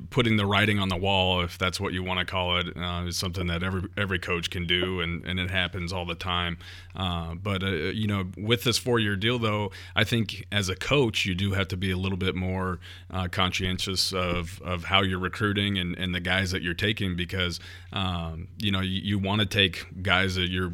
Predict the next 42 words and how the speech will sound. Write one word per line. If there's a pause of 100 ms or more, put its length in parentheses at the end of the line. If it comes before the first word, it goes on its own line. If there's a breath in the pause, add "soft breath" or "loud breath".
(100)
you
know,
that
are
gonna
be
in
the
program
for
four
years,
and (320 loud breath)
y-,
if
you're,
you're
gonna
take
a
guy, (140)
um,
you
wanna
make
sure
that,
uh,
that
he's
gonna
be
performing
to
you
at
the
level
that,
that
you
need,